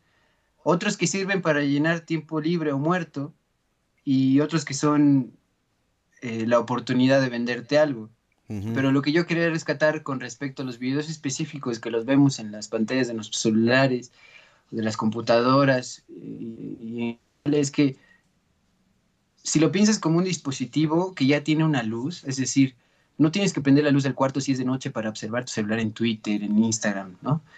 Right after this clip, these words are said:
Speaker 1: Solo lo agarras, le
Speaker 2: Y
Speaker 1: das
Speaker 2: lo
Speaker 1: en el
Speaker 2: ves.
Speaker 1: botón o en la pantalla táctil y, y ya lo estás viendo inmediatamente.
Speaker 2: Táctil.
Speaker 1: Eh, <laughs> eso te,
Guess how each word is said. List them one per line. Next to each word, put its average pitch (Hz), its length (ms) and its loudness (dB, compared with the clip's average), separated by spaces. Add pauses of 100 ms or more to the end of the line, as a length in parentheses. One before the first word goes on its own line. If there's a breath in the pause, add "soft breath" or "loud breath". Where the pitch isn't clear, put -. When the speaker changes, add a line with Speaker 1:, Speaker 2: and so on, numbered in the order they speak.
(120 soft breath)
Speaker 1:
Solo 143 300 6
lo 131 80 8
agarras, 139 600 0 (440)
le 110 140 -12
Speaker 2:
Y 113 40 -10
Speaker 1:
das 123 200 -4
Speaker 2:
lo - 60 -8
Speaker 1:
en 123 80 -4
el 110 60 -6
Speaker 2:
ves. 104 60 -12
Speaker 1:
botón 151 460 -2 (380)
o 107 120 -10
en 107 60 -4
la 107 100 -4
pantalla 120 380 2
táctil 139 360 0 (200)
y, 127 260 2
y 131 40 4
ya 143 100 4
lo 151 60 0
estás 143 240 -2
viendo 151 180 2
inmediatamente. 147 720 0
Speaker 2:
Táctil. 220 100 -10 (720 loud breath)
Speaker 1:
Eh, 120 540 -4 (720)
<laughs> - 800 -6
eso 143 300 2
te, 117 640 0